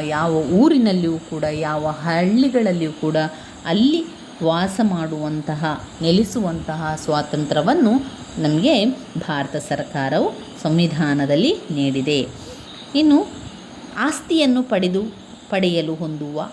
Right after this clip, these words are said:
ಮತ್ತು ಮಾರಾಟ ಮಾಡುವ ಸ್ವಾತಂತ್ರ್ಯ ನೀಡಿದೆ. ನಮಗೆ ಆಸ್ತಿಯನ್ನು ಪಡೆದುಕೊಳ್ಬೋದು, ಹಾಗೆ ಆಸ್ತಿಯನ್ನು ಮಾರಾಟ ಮಾಡ್ಬೋದು. ಈಗ ನಾವು ಭಾರತ ಪ್ರಜೆಯಾದ ನಮಗೆ ಆಸ್ತಿಯನ್ನು ಬೇರೆಯವರ ಕೈಯಿಂದ ಪಡೆದುಕೊಳ್ಬೋದು, ಹಾಗೆ ಮಾರಾಟವನ್ನು ಕೂಡ ಮಾಡ್ಬೋದು. ಯಾವ ವ್ಯಕ್ತಿಯನ್ನಾಗಲಿ, ವ್ಯಾಪಾರವನ್ನಾಗಲಿ, ವ್ಯವಹಾರಗಳನ್ನಾಗಲಿ ಕೈಗೆ-,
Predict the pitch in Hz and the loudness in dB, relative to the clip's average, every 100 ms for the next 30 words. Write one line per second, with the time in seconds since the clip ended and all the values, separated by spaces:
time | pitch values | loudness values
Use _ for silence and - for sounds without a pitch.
0 | - 196 - - - 165 175 202 254 254 | -4 -2 -2 -6 -4 0 0 2 0 0
1 | 208 160 156 156 160 156 143 147 143 143 | 0 0 -2 -4 -4 -4 -4 -4 -4 -2
2 | 139 143 139 139 - 160 156 147 170 - | 0 0 0 -4 -4 -4 -2 0 -2 -2
3 | 196 190 190 196 196 196 208 226 254 254 | 2 4 4 4 2 2 2 4 4 4
4 | 269 269 440 - - - 220 254 277 269 | 2 2 -2 -6 -10 -2 0 2 2 2
5 | 277 269 294 233 202 196 185 160 147 147 | 4 6 8 6 6 4 4 2 0 -2
6 | 147 170 180 175 175 170 170 170 180 170 | -2 0 2 4 4 4 4 2 0 0
7 | 165 170 156 165 175 143 151 - - - | 4 4 4 4 2 2 -2 -4 -4 0
8 | 185 185 190 180 170 170 170 165 170 165 | 0 2 4 6 6 6 4 2 2 0
9 | 160 165 175 220 226 160 139 131 220 - | 0 0 0 2 2 0 -2 -4 -6 -8
10 | - - - - 285 453 349 220 220 208 | -14 -14 -8 -4 0 2 4 4 4 2
11 | 190 165 160 165 240 320 165 - 135 - | 0 0 -2 0 2 2 2 -2 -10 -12
12 | - - - - - 202 190 214 294 269 | -18 -20 -18 -18 -14 -4 -2 2 2 2
13 | 233 - 233 220 214 202 202 226 269 185 | -2 0 4 4 4 2 0 0 0 0
14 | 160 175 202 196 190 185 185 185 180 180 | 0 0 -2 -2 0 0 0 0 0 0
15 | 220 214 160 175 202 196 170 151 147 143 | -2 -2 0 0 2 0 0 -2 -4 -6
16 | 143 139 139 135 - 190 196 214 214 | -6 -6 -6 -4 -2 0 2 0 -2